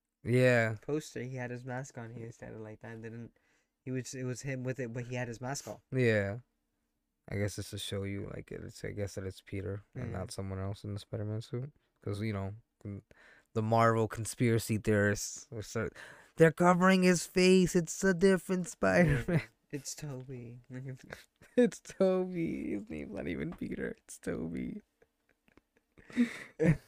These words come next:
Speaker 1: Um, cool moment too when, uh, when they killed off Cap, Cap, um, zombie, and, uh, as Bucky and him were fighting,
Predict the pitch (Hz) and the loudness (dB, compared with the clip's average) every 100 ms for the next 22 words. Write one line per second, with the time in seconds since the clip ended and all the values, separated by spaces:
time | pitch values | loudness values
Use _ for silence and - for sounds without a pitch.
0 | - - _ _ _ _ _ _ _ - | -20 -20 _ _ _ _ _ _ _ -2
1 | 233 - - _ _ _ _ _ - - | -2 -2 -18 _ _ _ _ _ -20 -4
2 | - 165 151 151 147 151 _ _ _ _ | 2 4 4 4 0 -4 _ _ _ _
3 | _ _ - - 180 165 160 156 135 - | _ _ -2 4 6 8 6 6 2 2
4 | 151 139 123 120 117 113 110 - - 127 | 2 4 4 4 2 2 0 -4 -6 -2
5 | 117 110 135 123 120 - - 113 110 - | -2 0 2 2 2 0 2 4 4 0
6 | _ _ _ - 127 - 107 110 - - | _ _ _ -14 -10 0 2 2 -4 -6
7 | - 117 117 117 117 120 127 127 147 _ | -2 0 0 0 0 2 0 -2 -6 _
8 | _ _ - 101 95 90 - 104 104 98 | _ _ -4 0 0 0 2 2 2 0
9 | 110 143 127 104 - 104 101 104 98 - | -6 -8 -2 0 0 -2 0 0 -2 0
10 | 104 101 98 95 98 | 0 0 0 -4 -8